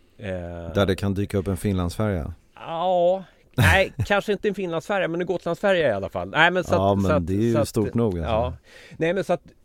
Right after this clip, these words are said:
Speaker 1: utmaningarna på nätterna är ju, och det är det som man ser nu erfarenhetsmässigt till tävlingen nästa år, så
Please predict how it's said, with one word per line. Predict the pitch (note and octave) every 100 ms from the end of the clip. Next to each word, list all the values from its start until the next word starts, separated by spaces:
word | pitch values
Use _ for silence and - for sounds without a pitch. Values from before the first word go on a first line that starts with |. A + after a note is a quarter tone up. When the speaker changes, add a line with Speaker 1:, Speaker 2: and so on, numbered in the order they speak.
| -
Speaker 1:
utmaningarna | F#3+ - G3 A3 F#3+ F3
på | D#3
nätterna | E3 F#3 - F#3 D#3+ B2
är | B2 A#2+
ju, | A#2
och | B2+
det | C#3
är | D3
det | D3 F#3 D3
som | C3
man | B2
ser | - B2 A2 G#2 G#2 -
nu | A#2 A2 A2
erfarenhetsmässigt | - G#2 G2 G2 D3 D3+ - B2 -
till | A#2+ G#2
tävlingen | - C3+ A#2 D#3 E3
nästa | C#3 - F2
år, | D#2+ E2+ -
så | - A#2 G#2